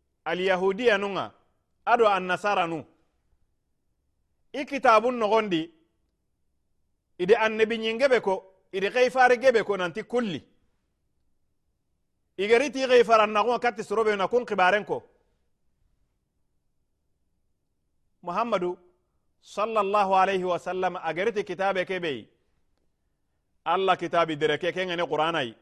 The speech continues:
An gana gappen njaga an dudo mena, an gana sogondan tanun kamma na jaga. An gara gana annabi nyi ngebe kibare nyedi de. Aha. Nati kempeti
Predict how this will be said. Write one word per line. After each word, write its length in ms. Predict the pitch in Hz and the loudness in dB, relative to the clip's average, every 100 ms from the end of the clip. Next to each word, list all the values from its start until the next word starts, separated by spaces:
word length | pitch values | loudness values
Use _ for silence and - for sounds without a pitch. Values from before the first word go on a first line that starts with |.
| _ _ _ _ _ _ _ _ _ _ _ _ _ | _ _ _ _ _ _ _ _ _ _ _ _ _
An 240 | 208 269 277 | 0 0 2
gana 300 | 240 254 254 | 0 2 4
gappen 560 | 226 208 - 240 233 - | 4 4 2 2 0 -8
njaga 400 | 226 226 220 220 | -2 2 4 4
an 180 | 240 247 | 2 0
dudo 220 | 220 220 | 0 2
mena, 220 | 226 226 | 2 0
an 220 | 208 220 247 | 4 4 4
gana 180 | 240 | 0
sogondan 440 | 233 220 214 226 226 | 0 0 0 2 2
tanun 300 | 214 214 226 | 0 0 0
kamma 300 | 208 214 220 | 0 0 2
na 140 | 214 | 2
jaga. 360 | 185 185 214 202 - _ _ _ _ _ _ _ _ _ _ _ | 2 4 4 2 -4 _ _ _ _ _ _ _ _ _ _ _
An 160 | 170 208 | -8 -2
gara 160 | 226 220 | 2 2
gana 160 | 214 214 | 2 2
annabi 280 | 208 202 190 | 0 -4 -4
nyi 180 | 190 190 | -4 -4
ngebe 280 | 196 214 196 | -2 -2 -2
kibare 320 | 180 180 196 | 0 0 0
nyedi 280 | 196 175 175 | -2 -4 -4
de. 140 | 185 190 _ _ _ _ _ _ _ _ _ _ _ _ _ _ _ _ _ _ _ _ _ _ _ _ _ - | -6 -8 _ _ _ _ _ _ _ _ _ _ _ _ _ _ _ _ _ _ _ _ _ _ _ _ _ -14
Aha. 500 | 123 110 113 104 98 _ _ _ _ _ _ _ _ _ _ _ _ _ _ _ _ _ _ _ _ _ _ _ _ _ _ _ _ _ _ | -14 -12 -14 -16 -20 _ _ _ _ _ _ _ _ _ _ _ _ _ _ _ _ _ _ _ _ _ _ _ _ _ _ _ _ _ _
Nati 300 | 139 190 196 | -8 -6 -6
kempeti 760 | 208 202 175 165 175 175 175 | -6 -4 -6 -4 -2 -2 -4